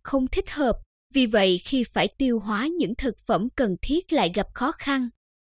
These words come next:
Ngược lại, có một số người vì nhiều nguyên nhân mà không hấp thu đầy đủ những loại thực phẩm cần thiết, dẫn đến các tổ chức cơ quan trong cơ thể đều bị suy dinh dưỡng.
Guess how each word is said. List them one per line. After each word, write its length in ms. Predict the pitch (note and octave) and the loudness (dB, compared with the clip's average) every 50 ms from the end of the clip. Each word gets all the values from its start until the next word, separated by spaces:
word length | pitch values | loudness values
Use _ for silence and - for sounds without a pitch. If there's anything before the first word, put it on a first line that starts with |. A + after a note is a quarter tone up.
| _ _ - | _ _ -4
Ngược 340 | B3+ A#3+ B3+ A#3 G3+ - A3 | 0 2 4 4 2 2 2
lại, 360 | G#3 F#3+ F3+ F3 E3 E3 - - _ _ _ _ - | 2 4 4 4 2 0 -4 -8 _ _ _ _ 0
có 140 | C4+ D4+ E4 | 0 2 2
một 240 | F4 F4 C#4 - | 4 2 2 2
số 220 | - - C4 B3+ D#4 F#4 F#4 | 0 0 0 0 0 0 2
người 280 | E4 D4+ C4 A#3+ A3+ G3+ G3 | 2 4 4 4 2 0 0
vì 140 | A3 B3 A#3+ | 0 2 2
nhiều 300 | A3+ A3 A#3 A#3 A3+ G#3 | 2 2 2 2 2 2
nguyên 300 | G3+ G3+ B3 B3 A#3 A#3 | 2 2 2 2 2 2
nhân 280 | A#3+ B3+ B3 B3 B3+ B3 | 2 2 2 2 0 0
mà 100 | A#3 G3 | -2 -2
không 280 | - - - C4 A#3 A3+ | -2 0 0 0 0 0
hấp 180 | - - F#4+ G4+ - | 0 -2 -2 -2 0
thu 180 | - D#4 D4+ D4 | 0 0 2 2
đầy 240 | A3+ A#3 G#3+ G3+ G3 | 4 4 2 2 2
đủ 260 | F3+ G3 F3+ F#3 G#3+ B3+ | 4 4 4 4 2 0
những 220 | B3+ B3 G#3+ B3 | 0 -2 0 0
loại 220 | C4+ A#3 E3 F3 F3+ - | 2 2 2 2 0 -2
thực 160 | A3 G#3+ G3 - - | -4 -4 -4 -2 0
phẩm 220 | - F3 F#3 A#3+ - - | 0 0 0 -2 -2 -2
cần 160 | C#4 G#3 F3 - | -2 -2 -2 -2
thiết, 260 | - A#3+ D4 E4+ F#4+ - _ _ _ _ _ _ A3+ | -2 0 0 0 -2 -2 _ _ _ _ _ _ 2
dẫn 220 | A3+ G#3+ F3+ G3 | 2 2 4 2
đến 180 | A3 C4 C#4+ D#4+ - | 2 0 0 0 0
các 220 | G4 F#4+ F#4+ - | -2 -2 0 0
tổ 180 | C4 G3+ G3 - - - | 0 2 2 0 2 2
chức 140 | F#4 F#4 - - | 0 0 0 0
cơ 160 | - B3 A3+ G#3 | 2 2 2 2
quan 300 | A#3 A#3 A3+ A3 G#3+ G#3+ - | 0 -2 -2 -2 -4 -4 -4
trong 160 | - A#3+ A3+ A3 - | -4 -4 -4 -4 -2
cơ 160 | - B3 A#3 A3+ | -2 -2 -2 0
thể 220 | - A3+ F#3+ - | 0 0 2 2
đều 280 | B3 C4 C4+ A#3 G3+ F#3+ | 2 2 2 2 2 2
bị 200 | F3 F3 F3 F3+ | 0 0 -2 -2
suy 320 | - - - C#4 C#4+ C#4 A#3+ | -2 -2 0 0 0 2 2
dinh 240 | B3+ C4 B3+ A#3+ A3 | 0 0 0 -2 0
dưỡng. 300 | A3 G#3+ F3 D3+ G3+ | 2 2 2 2 0